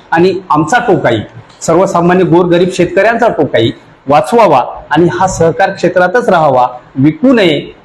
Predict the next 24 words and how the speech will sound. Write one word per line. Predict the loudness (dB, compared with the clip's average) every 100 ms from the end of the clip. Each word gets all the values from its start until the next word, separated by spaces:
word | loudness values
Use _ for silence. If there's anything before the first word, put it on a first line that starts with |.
| -6
अथवा | -2 2 2 2 0
भाडे | 0 2 0
तत्वावर | 2 2 2
दिला | 2 2
तरी | 2 0
चालेल. | 0 0 2 0 0
तुम्ही | 2 4
जसं | 2 2 2 0 -4 -10 -2
दांडेगावकर | 0 2 2 0
साहेब | 0 0 2
म्हणले | 2 4
होते, | 2 0
त्यांनाही | 2 2 2
चांगला | 2 2
अनुभव | 2 2 2 2
आहे | 2 0 -8 -20 -20 _
आणि | 2 4 4 2 -2 -8 -4
आज | -2 0
आपल्या, | 0 2 0 0 -6 -20 -18 -2
अ, | 0 2 0 0
आपल्या | 0 0
वसमत | 0 0 -2 0
तालुक्यामध्ये | 0 2 2 2 2 2 2
त्यांच्याकडे | 0 2 2 2